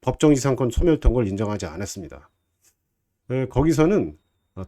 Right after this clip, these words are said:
특정인에 대해서 이 년 이상 연체를 의미한다 이렇게 판결을 했는데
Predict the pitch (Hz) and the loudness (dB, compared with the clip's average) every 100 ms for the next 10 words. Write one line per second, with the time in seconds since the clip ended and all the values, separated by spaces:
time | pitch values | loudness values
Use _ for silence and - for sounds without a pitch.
0 | - - - 202 196 185 147 127 117 160 | -16 -10 0 4 6 6 4 2 2 2
1 | 185 113 110 139 156 117 127 120 95 92 | 0 -2 2 4 4 4 0 -2 -4 -2
2 | 135 165 117 117 104 95 95 - 110 101 | 0 2 2 0 -2 -4 -6 -8 -6 -6
3 | 101 131 113 78 120 | -4 -4 -4 -6 -10